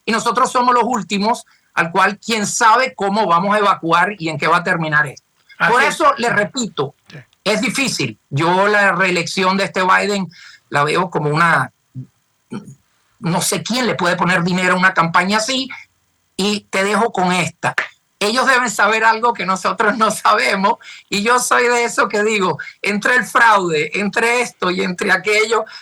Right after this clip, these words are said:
Speaker 1: hay algo que al final vamos a tener una sorpresa. Y yo
Speaker 2: Alberto.
Speaker 1: creo que es el elefante en la habitación que nadie quiere hablar al respecto. El
Speaker 2: Así es.
Speaker 1: veinte veinticuatro está muy comprometido.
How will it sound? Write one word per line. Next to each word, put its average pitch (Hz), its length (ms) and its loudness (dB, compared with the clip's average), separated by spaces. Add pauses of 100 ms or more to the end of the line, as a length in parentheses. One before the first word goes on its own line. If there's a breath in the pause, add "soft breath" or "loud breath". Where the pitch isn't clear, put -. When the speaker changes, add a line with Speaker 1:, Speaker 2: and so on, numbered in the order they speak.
(100)
Speaker 1:
hay 214 220 2
algo 247 280 2
que 247 80 -6
al 196 120 0
final 214 300 2
vamos 214 280 4
a - 60 -8
tener 190 280 -2
una 196 180 0
sorpresa. - 600 -6 (400 loud breath)
Y - 80 -4
yo 196 160 2
Speaker 2:
Alberto. - 140 0
Speaker 1:
creo 262 200 4
que 254 100 -4
es 220 80 2
el 269 120 0
elefante 254 640 0
en 269 80 0
la 262 60 6
habitación 233 580 0
que 208 120 -2
nadie 196 300 0
quiere 208 180 -2
hablar 190 240 4
al 185 140 0
respecto. 160 560 -6 (320 soft breath)
El 180 80 -2
Speaker 2:
Así 180 120 2
es. 202 40 -2
Speaker 1:
veinte 240 100 2
veinticuatro 202 480 0
está 180 140 -2
muy 220 240 0
comprometido. 165 720 -2